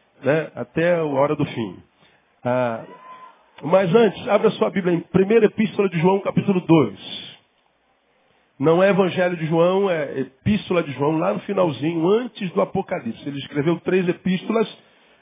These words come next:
nós vamos ler a primeira. Um versículo muitíssimo conhecido,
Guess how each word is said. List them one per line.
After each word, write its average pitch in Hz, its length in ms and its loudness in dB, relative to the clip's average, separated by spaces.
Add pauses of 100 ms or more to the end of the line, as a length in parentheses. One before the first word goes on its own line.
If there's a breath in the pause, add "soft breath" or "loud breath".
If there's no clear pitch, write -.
nós 151 200 0
vamos 175 220 -4
ler 160 360 0 (460)
a 147 120 -2
primeira. 170 720 0 (4000)
Um 147 120 0
versículo 185 480 0
muitíssimo 214 760 -2
conhecido, 185 640 0